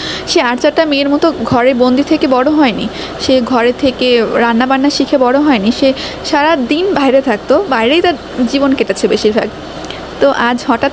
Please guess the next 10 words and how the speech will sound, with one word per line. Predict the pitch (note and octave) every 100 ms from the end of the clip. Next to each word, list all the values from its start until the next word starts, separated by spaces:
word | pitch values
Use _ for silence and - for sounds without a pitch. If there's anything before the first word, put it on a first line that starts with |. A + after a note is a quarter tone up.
| -
করে | D4+
যখন | C#4+ D4 D#4
অপূর্ব | B3 B3+ C4
তাকে | C4+ C4+ C4
বিয়ে | A3+ B3 C#4+
করে | D4 C#4 B3+
ঘরে | A#3+ A3 B3+
এরকম | C4 C4+ D4
করে | D4 A#3+
রাখছে, | A3 G#3+ - B3+